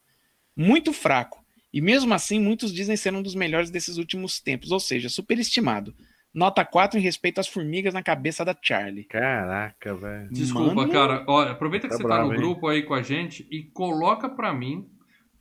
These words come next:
Speaker 3: um, não precisa nem ser três, quatro, cinco. Filme recente, tá? De dois mil e dez pra cá, melhor. Quais são os filmes de terror melhores que esse? Por favor, por favor, que do jeito que você falou, parece que foi uma bosta. A gente ficou
Speaker 2: É,
Speaker 3: aqui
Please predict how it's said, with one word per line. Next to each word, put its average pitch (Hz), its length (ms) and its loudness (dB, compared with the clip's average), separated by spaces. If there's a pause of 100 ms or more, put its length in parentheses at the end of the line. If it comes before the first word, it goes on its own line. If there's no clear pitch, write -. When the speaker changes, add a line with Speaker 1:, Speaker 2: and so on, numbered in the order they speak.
(200)
Speaker 3:
um, 262 260 8
não 131 40 2 (200)
precisa 214 180 -2
nem 285 100 2
ser 359 200 0
três, 156 380 2
quatro, 131 360 -4
cinco. - 400 -12 (640)
Filme 196 380 0 (120)
recente, 190 520 -2
tá? 160 120 -2
De 156 100 -6
dois 151 220 -2
mil 170 140 -6
e 143 80 -12
dez 143 340 0
pra 131 180 -8
cá, 156 360 -8 (540)
melhor. 123 560 -4
Quais 175 180 -4
são 196 100 -6
os - 80 -12
filmes 156 220 -6
de - 100 -12
terror 139 280 -2
melhores 135 460 -4
que - 120 -12
esse? 113 320 -10
Por - 80 -18
favor, 208 320 -4
por - 80 -16
favor, 208 280 -6
que 131 220 -10
do 135 100 -8
jeito 160 180 -6
que - 60 -14
você 370 120 -4
falou, 196 240 0
parece 277 260 -2
que - 60 -16
foi 240 80 -4
uma 320 160 0
bosta. 120 440 -4
A 113 60 -8
gente 156 200 -6
ficou 113 180 0
Speaker 2:
É, 98 80 4
Speaker 3:
aqui 92 260 -4